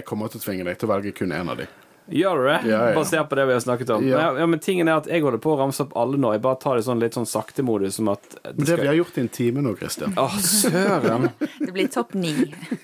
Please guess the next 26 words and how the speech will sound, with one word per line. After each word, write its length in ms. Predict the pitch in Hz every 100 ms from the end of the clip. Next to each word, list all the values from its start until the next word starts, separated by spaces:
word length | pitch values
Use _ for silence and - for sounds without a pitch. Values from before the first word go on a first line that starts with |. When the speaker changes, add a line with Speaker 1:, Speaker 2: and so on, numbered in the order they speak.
| - - -
Speaker 2:
Ja, 140 | 147
det, 80 | 170 156
det 80 | 160
var 80 | 170
litt, 140 | 151
det 60 | 160
var 80 | 170
det 80 | 180
som 80 |
var 80 | 143
planen 320 | - 180 131 101
min. 160 | 92 - -
Jeg 140 | - 170
skulle 140 | 160
egentlig 160 | 147 131
nevne 160 | 135 135
alle. 360 | 110 117 120 101 _ - - _ - _ _ 165
Ja, 160 | 151 151
shit, 300 | - 156 -
men 100 | 131
velge 220 | 135 175 -
én? 320 | 202 214 220
Speaker 1:
En. 240 | 143 98 101 _
Speaker 2:
Ok. 180 | - 139
Speaker 1:
En. 380 | 139 127 120 131 - _ _ _ _
Speaker 2:
Eh, 1300 | - 139 143 143 139 139 139 139 139 139 139 139